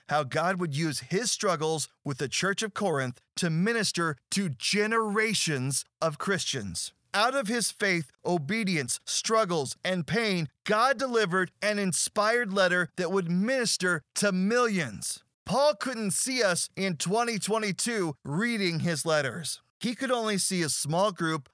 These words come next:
of struggling believers that he was desperately trying to minister to. God had much bigger plans. Jesus is empowering and enabling you to build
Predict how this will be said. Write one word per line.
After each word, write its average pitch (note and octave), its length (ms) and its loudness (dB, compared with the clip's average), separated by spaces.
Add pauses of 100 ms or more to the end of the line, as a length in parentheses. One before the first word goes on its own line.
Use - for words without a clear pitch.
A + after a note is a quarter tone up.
of C3+ 180 -2
struggling G3 560 0
believers C#3 640 -2 (120)
that C#3+ 140 -2
he E3+ 120 0
was D3+ 340 -2
desperately F#3+ 680 0 (120)
trying D3 540 0 (140)
to D#3 140 -2
minister C#3 460 -2
to. G2+ 400 -6 (340)
God D3 520 2 (140)
had D3 220 2
much D3 560 0 (120)
bigger C#3 420 -2 (100)
plans. A2+ 680 -4 (240)
Jesus F3+ 760 0 (100)
is F#3 180 0
empowering F3 800 2
and E3+ 160 0
enabling F3+ 580 0
you D3 220 0 (140)
to G3+ 120 0
build D#3+ 560 2